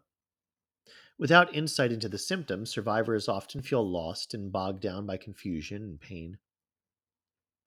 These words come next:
Memories of the trauma often remain buried, and without a clear understanding of the symptoms,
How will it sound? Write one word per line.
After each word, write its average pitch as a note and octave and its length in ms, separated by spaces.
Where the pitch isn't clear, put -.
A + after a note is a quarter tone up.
Memories C3 500
of G#2 140
the G#2 80
trauma G#2+ 440
often A2 500
remain G#2+ 400
buried, G2 500
and A2+ 80
without A2 220
a G#2+ 40
clear D3+ 300
understanding G#2+ 560
of D#2+ 80
the - 60
symptoms, F#2 640